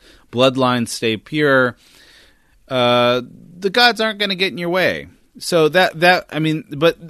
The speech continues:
that's just a little tidbit. Um, we, we're not getting any kind of robust, um, image of the, this, that belief system.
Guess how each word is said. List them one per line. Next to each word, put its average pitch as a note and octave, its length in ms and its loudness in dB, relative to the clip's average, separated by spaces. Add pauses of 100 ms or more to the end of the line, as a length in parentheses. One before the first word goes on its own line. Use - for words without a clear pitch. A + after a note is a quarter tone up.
(120)
that's E3+ 300 -2
just F#3+ 180 -6
a D#3 60 0
little C#3 500 0
tidbit. A#2+ 800 -4 (120)
Um, A2+ 380 -4
we, C3 200 -6
we're C#3 180 -2
not E3+ 180 0
getting D3+ 300 -4
any C3 180 0
kind C3 260 -6
of G#2+ 140 -6
robust, A2 800 -4 (640)
um, G2+ 540 -6 (400)
image C3 600 -2 (140)
of G#2+ 400 -8
the, A2+ 220 -4
this, A#2 300 -4
that A#2 300 -4
belief A#2 320 -8
system. - 500 -12